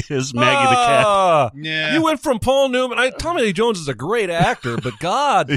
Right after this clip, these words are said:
Speaker 1: <laughs> Yeah.
Speaker 2: doesn't the role kinda require, like, a hottie?
Speaker 1: Yeah. Well, I mean, eighty-four Tommy Lee.
Speaker 3: Yeah,
Speaker 2: No,
Speaker 3: maybe. <laughs>
Speaker 2: don't even try to make that argument. Hey, Tommy Lee Jones has always been a butterface. I'm sorry.
Speaker 3: Mm, that's probably true.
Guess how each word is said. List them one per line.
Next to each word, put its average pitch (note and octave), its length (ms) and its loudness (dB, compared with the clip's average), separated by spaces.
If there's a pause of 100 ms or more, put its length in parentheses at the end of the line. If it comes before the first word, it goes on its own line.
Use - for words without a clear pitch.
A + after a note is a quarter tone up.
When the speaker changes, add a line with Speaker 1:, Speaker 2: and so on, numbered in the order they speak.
Speaker 1:
<laughs> - 80 -20
Yeah. - 100 -6 (120)
Speaker 2:
doesn't A3+ 280 -2
the G3+ 80 0
role F3 260 0
kinda F#3+ 240 -4
require, F3 560 -2
like, D#3 160 -4
a C3 80 -2
hottie? B3+ 440 -4 (300)
Speaker 1:
Yeah. E3+ 440 0
Well, D#4+ 200 0
I F4+ 100 2
mean, D4+ 160 2
eighty-four A#3 640 2
Tommy E3 180 0 (280)
Lee. G4 60 -2 (380)
Speaker 3:
Yeah, E3+ 340 -4 (100)
Speaker 2:
No, A#3+ 500 2 (160)
Speaker 3:
maybe. D#3 160 -14
<laughs> - 40 -14
Speaker 2:
don't A#3 300 2
even G#3 320 0
try G#3 360 2
to F#3+ 80 0
make F3+ 180 0
that E3+ 180 2
argument. D3+ 380 0
Hey, F3 80 -4 (120)
Tommy G#3+ 280 -2
Lee G#3+ 140 -6
Jones F3+ 320 -4
has D3+ 120 -2
always D3+ 440 0
been C3+ 240 -2
a C3 60 -2
butterface. G#2 680 -4
I'm A#2 80 -8
sorry. B2 460 0 (1000)
Speaker 3:
Mm, F3 340 -12
that's D3 240 -4
probably A#2+ 320 -10
true. A#2 240 -18